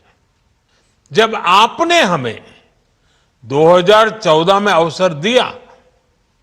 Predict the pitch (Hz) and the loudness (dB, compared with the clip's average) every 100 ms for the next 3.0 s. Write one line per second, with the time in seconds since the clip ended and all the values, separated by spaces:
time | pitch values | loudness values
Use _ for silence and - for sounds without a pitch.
0 | _ 131 120 143 170 196 220 233 220 - | _ -12 -8 -6 -4 -2 -2 -2 -10 -20
1 | _ _ _ _ _ _ _ _ 104 98 | _ _ _ _ _ _ _ _ -20 -4
2 | 160 202 220 196 240 233 220 233 226 | 0 2 0 0 -2 -4 -4 -4 -6